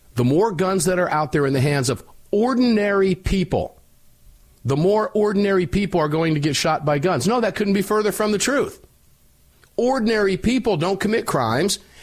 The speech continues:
And ordinary people don't shoot other ordinary people.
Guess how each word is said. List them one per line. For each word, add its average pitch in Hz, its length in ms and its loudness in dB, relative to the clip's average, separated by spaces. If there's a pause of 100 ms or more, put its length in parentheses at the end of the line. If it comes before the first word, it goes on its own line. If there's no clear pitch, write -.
(100)
And 180 260 -2
ordinary 208 540 2
people 220 420 0
don't 180 320 -2
shoot 202 400 0
other 180 220 0
ordinary 180 640 0
people. 240 580 -4